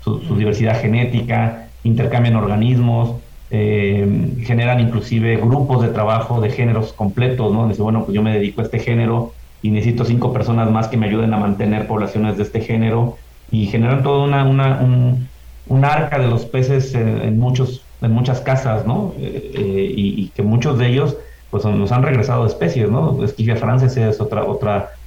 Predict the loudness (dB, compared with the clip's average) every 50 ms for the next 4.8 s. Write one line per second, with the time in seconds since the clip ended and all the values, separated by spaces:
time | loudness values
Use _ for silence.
0 | -20 -12 -12 -12 -6 -4 -2 0 0 -2 0 0 0 2 2 2 0 0 0 0
1 | 0 0 0 0 0 0 -2 -2 0 0 0 2 0 0 -2 -6 -14 -18 -16 -8
2 | -6 -6 -6 -4 -2 -2 0 0 0 -2 -4 -4 -2 -2 0 0 0 0 0 0
3 | 0 0 2 2 2 2 2 0 -2 -2 -2 -2 -4 -4 -4 -2 0 0 2 2
4 | 2 2 0 2 2 2 2 0 0 -2 -2 0 0 0 0